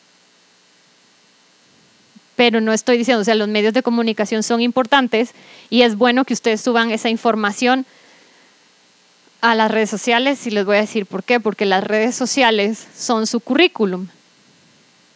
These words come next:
Y quien no lo haya visto así, es, eh, las redes sociales son su currículum. Hay gente que me dice, "Pao, pero entonces, ¿para qué vamos a ir a los medios?". Porque,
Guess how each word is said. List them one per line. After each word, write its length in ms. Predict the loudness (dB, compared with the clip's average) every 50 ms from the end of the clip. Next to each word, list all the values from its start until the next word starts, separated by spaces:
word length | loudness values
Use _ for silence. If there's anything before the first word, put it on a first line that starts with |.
| _ _ _ _ _ _ _ _ _ _ _ _ _ _ _ _ _ _ _ _ _ _ _ -8
Y 80 | -8 -4
quien 240 | -2 -2 -2 0
no 120 | 0 0 2
lo 120 | 4 4
haya 260 | 4 4 4 4 2
visto 360 | 2 0 -2 -2 -2 -2 -2 -2
así, 320 | -2 0 0 0 0 0 -2 -6 _ _ _ _ _ _ _ _ -8 -2
es, 420 | 0 0 0 0 -2 -4 -2 0
eh, 400 | 2 2 2 2 0 -2 -6 -8 _ _ _ _ _ _ _ _ _ _ _ _ _ _ _ _ _ _ _ _ _ -10
las 220 | -4 -2 -2 0 2
redes 180 | 2 0 2
sociales 400 | 2 0 2 4 4 4 4 2
son 180 | 0 0 -2 0
su 120 | 0 -2
currículum. 500 | 0 0 2 2 2 2 2 0 0 2
Hay 100 | 2 2
gente 280 | 4 2 2 2 0 0
que 100 | 0 2
me 100 | 2 2
dice, 240 | 2 2 2 0 0
"Pao, 300 | 4 6 6 6 6 6
pero 180 | 4 2 0
entonces, 320 | 0 -2 -2 0 0 0 2
¿para 200 | 2 0 0 2
qué 120 | 0 0
vamos 280 | 0 0 0 0 0 0
a 60 | 2
ir 120 | 2 4
a 80 | 2 2
los 180 | 2 2 0 2
medios?". 520 | 2 2 2 2 2 0 -2 -4 -8 -12 _ _ _ _ _ _ _ _ _ _ _ _ _ _ _ -2
Porque, 760 | 0 0 0 2 2 2 2 4 2 2 2 2 0 -2 -2